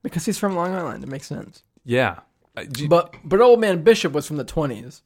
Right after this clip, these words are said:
Speaker 2: But Old Man, yeah, of
Speaker 1: And so I
Speaker 2: course.
Speaker 1: think the refined version of Old Man Bishop's is the Long Island iced tea.
Speaker 2: I feel like there's some hipster around that's probably using the,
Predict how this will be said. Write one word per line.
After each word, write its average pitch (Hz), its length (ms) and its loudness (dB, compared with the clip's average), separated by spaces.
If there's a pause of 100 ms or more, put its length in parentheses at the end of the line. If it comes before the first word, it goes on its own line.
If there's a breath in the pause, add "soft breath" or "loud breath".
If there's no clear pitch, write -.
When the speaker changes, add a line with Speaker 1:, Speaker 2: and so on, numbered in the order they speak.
(140)
Speaker 2:
But 123 120 -2
Old 123 160 4
Man, 120 280 -2
yeah, 98 180 -4
of 98 100 -14
Speaker 1:
And 156 120 -2
so 180 100 6
I 170 40 6
Speaker 2:
course. 160 60 4
Speaker 1:
think 175 160 2
the 165 80 2
refined 147 640 2
version 139 320 0
of 131 100 -2
Old 127 180 0
Man 117 180 -6
Bishop's - 600 -8
is 127 180 -10
the 120 100 -6
Long 117 200 -6
Island 110 260 -12
iced - 220 -16
tea. - 120 -12
Speaker 2:
I - 40 -14
feel 349 220 -4
like 359 180 -4
there's 190 180 0
some 135 200 0
hipster 120 420 -4
around 87 480 -4
that's 90 220 -8
probably 147 580 -6
using 98 420 -4
the, 87 180 -8